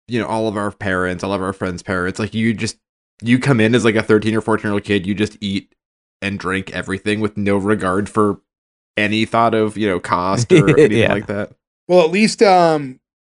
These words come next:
Speaker 3: you know, when our parents were close to our age, everything didn't cost twenty times more like it does now. But yeah, still,
Speaker 1: Yeah.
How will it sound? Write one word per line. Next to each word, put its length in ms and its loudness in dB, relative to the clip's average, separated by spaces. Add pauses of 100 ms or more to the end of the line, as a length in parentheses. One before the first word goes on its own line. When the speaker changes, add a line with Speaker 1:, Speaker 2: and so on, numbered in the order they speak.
(140)
Speaker 3:
you 120 -4
know, 440 0
when 180 -2
our 140 -4
parents 500 0
were 300 0
close 300 0
to 80 -2
our 220 -4
age, 300 -6
everything 320 0
didn't 200 -4
cost 340 -4
twenty 320 -4
times 400 -8
more 360 0
like 240 -4
it 80 -10
does 300 -4
now. 260 -6
But 220 -2
yeah, 200 2
still, 300 -2
Speaker 1:
Yeah. 240 -6